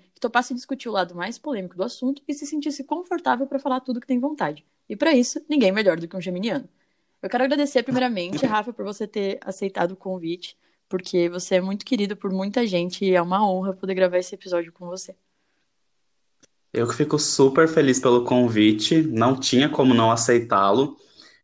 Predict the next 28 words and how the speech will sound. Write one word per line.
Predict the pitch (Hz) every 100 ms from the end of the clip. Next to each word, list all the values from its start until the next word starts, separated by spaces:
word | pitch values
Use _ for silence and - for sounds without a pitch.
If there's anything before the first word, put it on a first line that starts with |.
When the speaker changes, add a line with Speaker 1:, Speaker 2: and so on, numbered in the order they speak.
| _
Speaker 2:
Fico | - 123
feliz | 120 127 123
pela | 120 123
minha | 120 117
apresentação | 117 117 117 117 113 - 110
também, | 120 127 110 107
porque | 107 120 120 107
ser | 104 113
geminiano | 113 113 113 107 107
é | 110
algo | 104 107 110
que, | - 104 101 _ _ _
por | -
mais | 113 113
que |
tenha | 208 117
muita | 117 123
<laughs> |
gente | 113 - _
pela | - 113
internet | 120 127 117 110 107
que | - 120
critique, | 127 123 - 120 120 120
eu | 127
aprendi | 113 110 117 117 113
a |
gostar | 107 117 - 110
muito. | 113 110 107 147 151 180